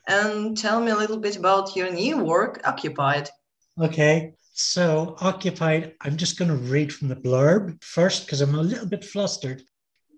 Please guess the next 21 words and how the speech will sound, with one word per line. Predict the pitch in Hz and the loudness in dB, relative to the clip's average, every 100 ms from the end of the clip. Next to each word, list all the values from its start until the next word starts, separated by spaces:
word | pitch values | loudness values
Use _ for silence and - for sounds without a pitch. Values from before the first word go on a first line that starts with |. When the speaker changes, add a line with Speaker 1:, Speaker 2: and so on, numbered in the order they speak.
| _ - | _ -8
Speaker 2:
It's | 185 143 - | -6 -4 -4
twenty | - 165 147 151 | -2 -2 0 0
eleven, | 139 139 135 175 214 - _ _ _ 151 | 2 2 0 -2 -2 -8 _ _ _ -6
and | 143 | -4
the | 143 | -2
people | 160 143 | -2 -2
of | 135 139 | -2 -2
Belfast, | 135 131 151 147 139 | -2 -2 -2 -2 -2
Northern | 147 147 143 131 | -4 -4 -2 -4
Ireland, | 127 131 139 139 - _ - - | -2 -2 -4 -6 -10 _ -20 -16
stand | - - 160 175 | -10 -4 -2 0
up | 180 - | 0 -4
to | - | -10
austerity | 143 - - 143 139 139 | -8 -6 -2 0 0 -2
as | 135 | -6
part | - 147 131 | -8 -8 -8
of | 123 | -8
a | 113 | -14
global | - 139 135 147 139 | -4 -4 -2 -2 -4
protest | - 156 - 143 123 - 123 | -6 -6 -4 -6 -6 -10 -14
movement, | 123 131 143 | -12 -8 -10